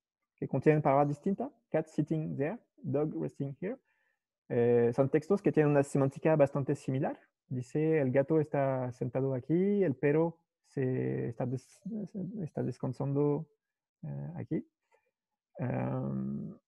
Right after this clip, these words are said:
pero utilizan palabras distintas. Pero lo interesante con los word embeddings, si representamos las palabras con su vector, en realidad uno puede darse cuenta que, eh, estos dos, estas dos representaciones son bastante similar. Y eso se ve,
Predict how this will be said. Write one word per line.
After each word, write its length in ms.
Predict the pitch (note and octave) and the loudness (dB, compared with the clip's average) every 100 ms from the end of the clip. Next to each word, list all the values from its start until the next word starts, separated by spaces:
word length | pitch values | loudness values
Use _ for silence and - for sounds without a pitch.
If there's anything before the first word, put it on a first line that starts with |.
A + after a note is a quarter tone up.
| _ - | _ 2
pero 180 | D#3 | 4
utilizan 300 | G3 F#3 F3+ | 4 0 -4
palabras 260 | F3 D#3 D#3 | -2 0 0
distintas. 500 | D3 E3 D3+ B2 _ - | -2 -4 -6 -8 _ -2
Pero 160 | C#3+ F#3 | 2 6
lo 120 | F3+ | 4
interesante 600 | E3 E3+ E3+ F#3 G3+ A3+ | 2 0 0 -2 0 -2
con 180 | A3 F3 | 0 0
los 220 | E3 - | 0 2
word 140 | D#3 D#3 | 0 2
embeddings, 600 | D#3 D3+ F#3 C#4 C#4+ _ _ | 2 0 0 -4 -8 _ _
si 200 | _ D3 | _ -2
representamos 540 | D3 - D3 D#3+ E3 D#3+ | -2 -2 -2 0 0 -2
las 120 | D3 | -2
palabras 500 | D3+ D3 D#3+ - _ | -2 0 -2 -6 _
con 140 | - C#3+ | -8 -8
su 160 | - | -2
vector, 340 | C#3 C3+ G#3 C4 _ _ _ _ _ _ _ - | -2 -2 -4 -6 _ _ _ _ _ _ _ -4
en 180 | C#3 | -2
realidad 300 | C3+ C#3 F3+ A3+ - _ - | 2 2 2 0 -6 _ -4
uno 200 | D3 F#3 | 0 0
puede 240 | F#3+ E3 | 2 2
darse 300 | D3 D#3+ D#3+ | 2 0 -2
cuenta 360 | D3+ E3 E3+ A#3 | 0 -2 0 -4
que, 300 | - G3 A#3 - _ _ _ _ _ _ | 0 0 0 -6 _ _ _ _ _ _
eh, 460 | D3 C#3+ C#3+ C#3+ C#3 | -2 0 2 2 0
estos 240 | C3+ C#3 | 0 2
dos, 580 | D3 F#3+ - - - _ - | 4 2 0 -20 -20 _ -10
estas 260 | D3+ C#3+ | -2 2
dos 200 | C#3+ F#3+ | 2 0
representaciones 580 | F3+ E3 D3+ D3+ F#3 A#3+ | -2 -2 -2 -2 -2 -4
son 240 | - G3 E3+ | -4 0 0
bastante 420 | E3 F3+ E3+ F#3 | 0 -2 0 0
similar. 380 | F#3 D#3+ D3 - _ _ _ _ _ _ _ _ _ _ _ _ _ _ _ - | 0 -2 -2 -4 _ _ _ _ _ _ _ _ _ _ _ _ _ _ _ 0
Y 140 | B2+ | 4
eso 160 | C#3+ F3+ | 6 4
se 180 | - D#3+ | 2 2
ve, 400 | E3 E3+ - | 4 2 -2